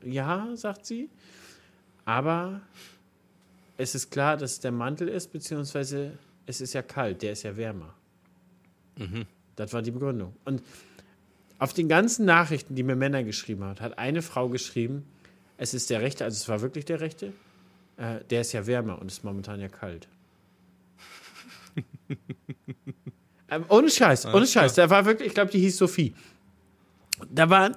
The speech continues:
Speaker 1: so viele Nachrichten, ich sag mal hundert Nachrichten von Männern. So
Speaker 2: Mhm.
Speaker 1: nach dem Motto, „Kannst alles falsch machen, ist, ist eh alles nicht
Speaker 2: Ja,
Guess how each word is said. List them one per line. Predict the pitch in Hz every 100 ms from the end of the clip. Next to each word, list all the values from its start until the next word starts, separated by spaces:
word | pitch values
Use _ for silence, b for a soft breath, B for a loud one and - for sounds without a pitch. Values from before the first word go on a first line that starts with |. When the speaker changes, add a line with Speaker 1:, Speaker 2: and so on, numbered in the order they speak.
| -
Speaker 1:
so | 170 220 330
viele | 285 247 202
Nachrichten, | 185 143 131 -
ich | 147
sag | - 165
mal | 175
hundert | 175 214 208 190
Nachrichten | 180 180 160 170 156
von | 160
Männern. | 143 104 90 85 - _ _ _ _ _ _ -
So | 113 110
Speaker 2:
Mhm. | 120
Speaker 1:
nach | 117
dem | 120
Motto, | 110 110
„Kannst | 113 101 - - -
alles | 113 107
falsch | 127 123 -
machen, | 117 107 107
ist, | 104 -
ist | - 120 127 120
eh | 127 120
alles | 113 110
nicht | 120
Speaker 2:
Ja, | 120